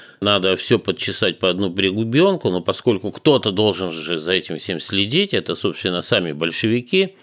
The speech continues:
значит, они немножко в других условиях живут. И на Рождество выписывают нижнее бельё для своих, так сказать, женщин-большевичек – и индейки на Рождество, да, хотя Рождество они при этом отменили. То есть это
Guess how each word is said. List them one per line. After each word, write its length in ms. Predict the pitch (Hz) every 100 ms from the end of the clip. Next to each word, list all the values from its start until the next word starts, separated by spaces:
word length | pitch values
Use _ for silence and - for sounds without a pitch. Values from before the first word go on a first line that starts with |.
| - - -
значит, 280 | 85 - -
они 280 | 95 143
немножко 480 | 160 110 110 123 120
в 20 |
других 400 | 90 90 87 110
условиях 560 | 120 - 120 90 76 67
живут. 480 | 69 73 67 60 -
И 300 | 60 71 85
на 120 | 87
Рождество 560 | 82 78 82 - 107 98
выписывают 760 | 87 - 90 - 80 76 71
нижнее 420 | 92 87 80 80
бельё 560 | 78 104 113 139 185 180 - -
для 240 | - 110 104
своих, 580 | - 107 107 107 - -
так 180 | 87 85
сказать, 320 | - 95 90
женщин-большевичек – 1500 | 90 110 104 90 - 85 90 92 - 107 104 95 - 82 - _ _ _ _
и 880 | 127 151 143 127 117 110 104 104 104
индейки 640 | 110 107 135 117 85 95
на 180 | 80 78
Рождество, 680 | 80 76 78 - - 76 67
да, 180 | 80 98
хотя 320 | 92 85 87
Рождество 500 | 85 82 85 - 139
они 180 | 123 92
при 180 | -
этом 260 | 87 87 85
отменили. 680 | 87 - 98 104 78 60 104
То 140 | -
есть 160 | 117 -
это 320 | 175 180 151